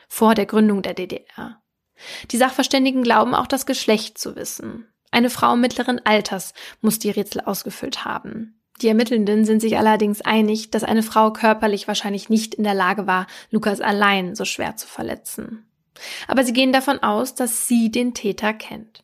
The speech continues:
Die SchriftgutachterInnen stellen dann unter dem Titel Grafische Fahndungstabelle Koffer eine Liste mit den prägnantesten Buchstaben zusammen. Für die PolizistInnen, die die Schriftproben einsammeln und vergleichen sollen.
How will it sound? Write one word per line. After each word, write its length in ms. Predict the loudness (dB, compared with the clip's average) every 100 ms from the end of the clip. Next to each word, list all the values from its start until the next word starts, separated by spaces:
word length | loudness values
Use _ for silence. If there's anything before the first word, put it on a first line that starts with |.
| _ _ -2
Die 80 | 2
SchriftgutachterInnen 1080 | 2 0 -2 -4 -4 -6 -4 -2 2 2
stellen 300 | 4 4 4
dann 140 | 4 2
unter 200 | 2 2
dem 140 | 2
Titel 500 | 0 0 4 4 2
Grafische 600 | -2 2 2 2 -2 -2
Fahndungstabelle 1000 | -4 -2 0 0 -2 -4 -6 -2 -2 -2
Koffer 640 | -2 -4 -4 -4 -6 -8 0
eine 200 | 4 6
Liste 380 | 4 2 0 -2
mit 160 | 0
den 120 | 0
prägnantesten 720 | 0 -2 2 2 2 -2 -4
Buchstaben 500 | -4 -4 -4 -6 -6
zusammen. 540 | -10 -8 -8 -8 -10 -12 -4
Für 140 | 0
die 100 | 2
PolizistInnen, 800 | 4 2 4 0 0 2 4 6
die 100 | 4
die 120 | 4
Schriftproben 680 | 4 2 -2 -10 -6 -2 0
einsammeln 600 | 0 0 0 -2 -2 -2
und 140 | -2 -2
vergleichen 500 | -4 -4 -6 -10 -6
sollen. 440 | -6 -6 -10 -14